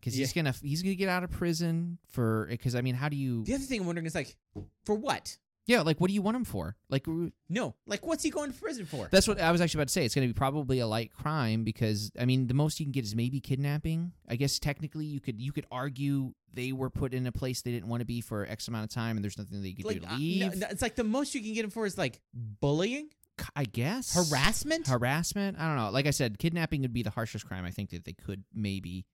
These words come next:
Speaker 1: but they
Speaker 2: But,
Speaker 1: would
Speaker 2: like,
Speaker 1: have to, that, at that point,
Speaker 2: but
Speaker 1: you're
Speaker 2: that,
Speaker 1: setting
Speaker 2: like,
Speaker 1: precedent.
Speaker 2: but also, like, kidnapping is talking, it actually talks about physically restraining somebody.
Speaker 1: Um,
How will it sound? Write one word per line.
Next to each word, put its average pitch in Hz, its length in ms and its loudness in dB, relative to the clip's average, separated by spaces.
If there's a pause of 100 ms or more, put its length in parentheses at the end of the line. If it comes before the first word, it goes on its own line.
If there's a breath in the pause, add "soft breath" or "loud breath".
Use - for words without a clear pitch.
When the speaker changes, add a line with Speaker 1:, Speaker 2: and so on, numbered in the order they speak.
(100)
Speaker 1:
but 117 100 2
they - 100 8
Speaker 2:
But, - 20 6
Speaker 1:
would 127 100 4
Speaker 2:
like, 170 140 6
Speaker 1:
have 117 220 0
to, 127 60 -6
that, 139 200 4
at 147 160 0
that 160 160 2
point, 156 140 2
Speaker 2:
but 185 60 6
Speaker 1:
you're - 20 4 (120)
Speaker 2:
that, 147 40 6
Speaker 1:
setting 131 100 4
Speaker 2:
like, 196 140 4
Speaker 1:
precedent. 127 600 2 (280)
Speaker 2:
but 170 100 2
also, 196 300 2
like, 135 240 0 (140)
kidnapping 175 500 0
is 127 120 -4
talking, 143 440 0
it 143 120 -2
actually 151 380 0
talks 156 300 -4
about 123 240 -2 (180)
physically 156 400 6
restraining 185 480 0
somebody. 131 380 0
Speaker 1:
Um, 135 480 0